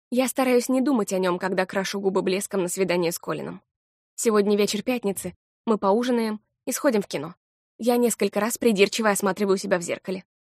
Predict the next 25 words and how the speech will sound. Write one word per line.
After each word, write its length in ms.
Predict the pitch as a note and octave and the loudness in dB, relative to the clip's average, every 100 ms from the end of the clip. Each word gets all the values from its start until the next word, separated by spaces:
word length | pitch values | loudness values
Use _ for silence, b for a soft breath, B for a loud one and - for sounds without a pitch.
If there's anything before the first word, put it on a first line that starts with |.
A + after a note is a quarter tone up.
| - | 0
надеваю 300 | A3+ A3+ G#3+ | 2 4 4
браслет 360 | G3+ G3+ G#3 F#3+ | 4 2 0 -2
от 120 | F3+ | -4
Тиффани, 380 | F#3+ F#3+ B3 C#4+ | -6 -4 -4 -4
который 300 | D4 D4 C#4+ | -4 -4 -2
Колин 300 | C#4 C4 A#3+ | 2 2 2
подарил 340 | A3+ A#3 A3+ | 0 2 2
мне 120 | A#3 | 0
на 100 | A3+ | 0
нашу 240 | A3 G#3+ G#3+ | -2 -4 -6
последнюю 500 | A3 G#3+ G#3 G#3 G3 | -6 -2 0 0 2
годовщину, 580 | G3+ G#3 - G#3 G3 _ _ _ _ _ | 2 0 -2 -4 -4 _ _ _ _ _
и 160 | A3+ G#3+ | -2 0
иду 160 | G#3 C#4+ | 2 0
на 100 | A3+ | 0
задний 300 | A3+ G#3 F#3+ | 0 0 -2
двор, 300 | E3+ - - _ _ _ _ - | -2 -12 -16 _ _ _ _ -4
где 180 | G#3+ G3+ | 2 2
моя 160 | F#3+ | 2
сестра 340 | F#3 F#3 A3+ B3 | -2 -4 -2 0
занимается 460 | B3 G3+ F3+ G3 | 2 2 0 -2
в 40 | F#3 | -2
бассейне 420 | F3+ - G3+ G3+ | -4 -2 -4 -4
с 60 | - | -6
физиотерапевтом. 880 | G3 F3+ F3+ E3+ - - - G#3 | -2 -2 -2 -6 -10 -18 -16 -18